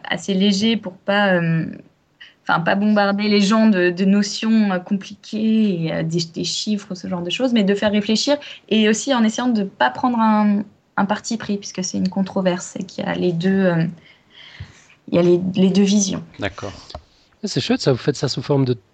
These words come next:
Speaker 3: théâtre de rue ou c'est
Speaker 1: Alors, euh,
Speaker 3: Enfin, les,
Speaker 1: nous
Speaker 3: les, les gens, c'est qui ? <laughs> Ils viennent d'où ?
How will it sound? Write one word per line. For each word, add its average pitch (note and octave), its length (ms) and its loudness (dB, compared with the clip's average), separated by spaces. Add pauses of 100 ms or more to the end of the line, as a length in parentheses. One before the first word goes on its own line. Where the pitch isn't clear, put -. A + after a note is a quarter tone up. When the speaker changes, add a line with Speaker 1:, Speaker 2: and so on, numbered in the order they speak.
Speaker 3:
théâtre C#3+ 340 -2
de C#3 80 0
rue G#3+ 280 0
ou C3+ 200 2
c'est C3 640 2 (360)
Speaker 1:
Alors, G#3+ 460 4
euh, G3 80 4
Speaker 3:
Enfin, G3 80 6
les, - 160 8
Speaker 1:
nous D3 60 -2
Speaker 3:
les, D#3 160 6
les D3+ 160 4
gens, F3+ 160 4
c'est C3 160 0
qui ? B2+ 340 0
<laughs> - 100 0
Ils D3 180 2
viennent B2+ 200 2
d'où ? B2+ 180 -2